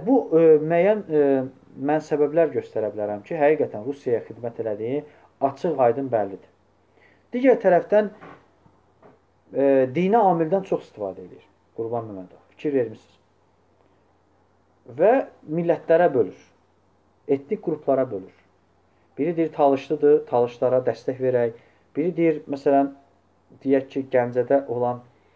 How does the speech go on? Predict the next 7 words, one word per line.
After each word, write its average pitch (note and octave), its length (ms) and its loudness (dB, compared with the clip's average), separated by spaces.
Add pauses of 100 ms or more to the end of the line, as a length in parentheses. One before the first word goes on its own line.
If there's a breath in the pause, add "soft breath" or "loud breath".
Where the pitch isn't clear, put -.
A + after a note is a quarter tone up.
(560 soft breath)
deyək B2+ 200 0
ki, C3+ 140 -12
şiələr, B2 460 2 (880)
məsələn, A#2+ 320 -6
dini A#2+ 240 -6
məzhəblərə A#2 600 -4
bölür. A#2+ 320 -2